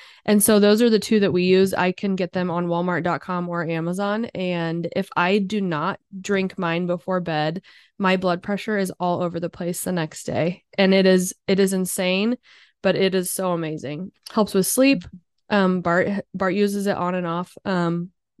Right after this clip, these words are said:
it's hard when he gets home super <laughs> late. So I'm usually in bed, but I really push for it, and it's helped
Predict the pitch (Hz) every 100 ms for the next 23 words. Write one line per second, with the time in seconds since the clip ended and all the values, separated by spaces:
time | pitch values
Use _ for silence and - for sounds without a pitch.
0 | _ - 196 - - 170 170 190 190 185
1 | 190 190 - 180 185 - 196 202 202 -
2 | - - - - 170 175 - - - _
3 | _ 180 180 180 170 175 233 233 208 190
4 | 170 - - 196 208 196 196 220 - 185
5 | - _ 208 202 202 214 202